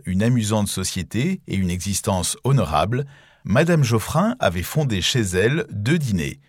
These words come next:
l'un le lundi pour les artistes, l'autre le mercredi pour les gens de lettres. Son vrai talent était celui de bien conter.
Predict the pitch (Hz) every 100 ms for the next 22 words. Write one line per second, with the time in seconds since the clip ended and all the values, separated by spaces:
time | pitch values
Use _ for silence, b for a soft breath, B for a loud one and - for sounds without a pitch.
0 | b b b - 107 151 165 120 110 92
1 | 101 98 87 80 80 73 85 117 - 147
2 | B B - 113 202 214 156 123 110 -
3 | 92 76 101 b b b 190 160 127 101
4 | 90 69 65 - - - _ _ _ _
5 | _ _ _ _ _ _ _ _ _ -
6 | - 127 113 139 220 185 135 117 151 147
7 | 143 180 151 147 160 156 92 101 107 -
8 | 85 - 64